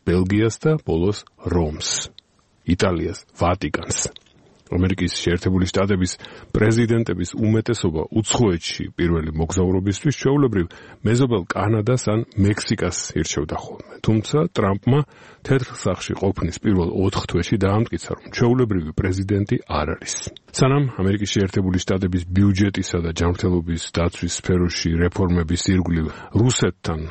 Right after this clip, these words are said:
ახლანდელი ადმინისტრაციის კავშირების გამოძიების გამო ბრძოლები მიმდინარეობს, ტრამპმა გადაწყვიტა, ასე ვთქვათ, დაეპყრო მსოფლიო საზოგადოებრიობა, რომელიც სკეპტიკურად უყურებდა მის პოლიტიკურ პრინციპს,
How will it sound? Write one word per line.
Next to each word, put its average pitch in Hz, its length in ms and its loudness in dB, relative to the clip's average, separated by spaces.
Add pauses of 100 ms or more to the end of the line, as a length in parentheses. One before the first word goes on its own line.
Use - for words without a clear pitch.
ახლანდელი 82 680 -2 (140)
ადმინისტრაციის 87 800 0
კავშირების 92 720 0
გამოძიების 85 560 0
გამო 82 280 0 (200)
ბრძოლები 98 640 0
მიმდინარეობს, 104 680 0 (100)
ტრამპმა 135 420 0
გადაწყვიტა, 120 560 0
ასე 101 160 -2
ვთქვათ, 120 260 0 (360)
დაეპყრო 101 540 2 (100)
მსოფლიო 87 400 0
საზოგადოებრიობა, 85 920 -2 (340)
რომელიც 104 320 4
სკეპტიკურად 101 640 0
უყურებდა 98 480 2
მის 120 240 2
პოლიტიკურ 107 480 0
პრინციპს, 92 520 -2